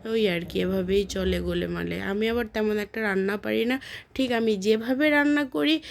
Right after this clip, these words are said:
সেটুকুই শুধু আপনাদের সামনে দেখায়। ভালো খারাপ যাই হোক, আপনারা দেখে আমাকে অবশ্যই মন্তব্য করবেন, আর এখানে ভুল হলে আমি অবশ্যই এখান থেকেই শিখে যাব ভুল হচ্ছে কোনটা। তো যাই হোক, মাছ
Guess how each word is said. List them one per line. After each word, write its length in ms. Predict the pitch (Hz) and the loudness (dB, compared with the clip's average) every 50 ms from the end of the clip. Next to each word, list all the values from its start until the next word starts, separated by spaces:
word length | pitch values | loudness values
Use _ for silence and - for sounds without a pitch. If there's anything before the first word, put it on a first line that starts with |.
| - - - - | -16 -16 -16 -14
সেটুকুই 560 | - - - 339 330 - 339 285 - 294 285 | -6 0 2 2 2 2 0 0 2 0 0
শুধু 260 | 254 - 262 233 202 208 | 0 2 0 0 2 0
আপনাদের 460 | 202 190 185 - 196 190 190 196 196 | -2 -2 -2 -2 -4 -2 -2 -2 -2
সামনে 400 | 190 - 190 180 185 190 185 180 | -2 -4 -4 -2 -2 -2 -2 -2
দেখায়। 400 | 170 170 170 170 - - 180 175 | -2 -2 -4 -4 -4 -4 -4 -2
ভালো 360 | 175 185 185 196 196 190 190 | -2 0 0 2 2 2 0
খারাপ 340 | 190 - - 214 214 220 208 | -2 -4 -4 -2 0 0 -2
যাই 320 | 196 190 196 196 190 202 202 | -2 -2 -2 0 2 2 2
হোক, 240 | 185 190 185 170 | 2 0 -2 -2
আপনারা 400 | 175 175 170 - 185 190 190 202 | -2 -6 -6 -6 -6 -4 -4 -4
দেখে 360 | 202 190 185 196 196 196 - 214 | -2 0 2 0 0 0 -2 -2
আমাকে 300 | 208 214 208 202 - 214 | 0 0 -2 -2 -2 -4
অবশ্যই 360 | 208 208 220 220 - - 254 | -2 -2 -2 -4 -4 -4 -2
মন্তব্য 500 | 254 247 240 240 220 240 220 208 226 220 | -2 0 -2 -2 -4 -4 -6 -4 -4 -4
করবেন, 280 | 220 226 214 214 202 214 208 214 214 - - - - - - - | -2 -2 -2 -2 -2 -2 -4 -4 -6 -10 -12 -14 -14 -16 -14 -6
আর 180 | - 175 185 185 - - | -2 0 0 0 0 0
এখানে 360 | 196 214 214 247 247 269 277 | 0 0 2 2 2 4 4
ভুল 300 | 277 233 233 254 262 262 | 4 2 2 2 4 4
হলে 220 | 254 262 254 247 240 | 4 4 2 2 2
আমি 180 | 233 240 240 | 0 0 0
অবশ্যই 500 | 233 220 220 214 233 247 - - 269 262 262 | 0 0 2 2 0 0 0 0 0 2 2
এখান 240 | 254 240 247 247 240 | 2 2 0 -2 -2
থেকেই 340 | 233 - 233 220 254 254 247 | -4 -6 -6 -2 -2 -2 -2
শিখে 320 | - - 233 220 - 226 220 | -2 -4 -6 -4 -2 -4 -2
যাব 380 | 214 220 214 202 202 214 214 208 - - - - - _ - | -2 -2 -2 -2 -2 -2 -2 -4 -6 -14 -18 -20 -20 _ -2
ভুল 240 | 214 214 220 226 220 | 0 2 4 4 4
হচ্ছে 320 | 226 220 220 - - 226 | 2 0 -2 -2 -4 -4
কোনটা। 500 | 214 208 - 202 196 202 196 190 196 196 196 - - - - - - - - | -4 -4 -4 -4 -4 -4 -4 -4 -6 -6 -6 -10 -16 -16 -16 -16 -18 -10 -2
তো 100 | - 269 | -2 0
যাই 320 | 254 247 269 254 247 240 214 | 2 4 4 4 4 4 2
হোক, 200 | 214 214 208 202 - - | 2 0 -2 -2 -6 -10
মাছ 240 | 220 208 202 202 196 | -6 -4 -4 -4 -4